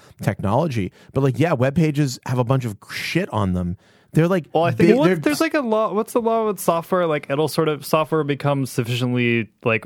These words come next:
Speaker 3: it, given, like, a certain amount of resources or a certain amount of C P U speed, software b-, will become, like, b-,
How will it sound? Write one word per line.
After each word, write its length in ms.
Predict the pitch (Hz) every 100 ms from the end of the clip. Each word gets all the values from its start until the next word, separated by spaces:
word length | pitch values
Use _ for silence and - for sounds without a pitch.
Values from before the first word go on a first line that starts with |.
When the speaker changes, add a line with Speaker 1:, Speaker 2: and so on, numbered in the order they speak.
| 127
Speaker 3:
it, 260 | 135 143
given, 320 | 127 143 139
like, 140 | 127 123
a 60 |
certain 240 | 120 139 127
amount 180 | 120 107
of 80 |
resources 480 | 95 104 120 110 110
or 160 | 104 104
a 60 |
certain 240 | 95 120 107
amount 160 | 107
of 40 | 104
C 160 | -
P 140 | 110 107
U 120 | 101
speed, 340 | - 110 107
software 480 | - 98 95 - 101
b-, 120 | 92
will 200 | 117 110
become, 360 | 98 98 101 101
like, 280 | 95 92 - - - _ - 110
b-, 100 | -